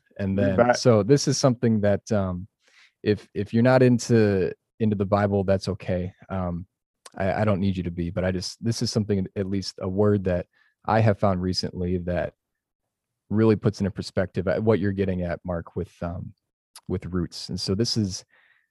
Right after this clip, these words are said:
Speaker 1: uh, from the book of Psalms. This is the very first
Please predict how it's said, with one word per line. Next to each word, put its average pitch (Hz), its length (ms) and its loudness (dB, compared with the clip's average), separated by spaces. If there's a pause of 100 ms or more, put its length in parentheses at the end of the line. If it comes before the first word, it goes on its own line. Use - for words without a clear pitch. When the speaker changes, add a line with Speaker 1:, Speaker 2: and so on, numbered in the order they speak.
Speaker 1:
uh, 87 180 -4
from 135 220 -2
the 127 60 0
book 117 220 2
of 104 80 0
Psalms. 98 460 2
This 101 180 -4
is 104 120 0
the 101 140 2
very 120 300 6
first - 680 -4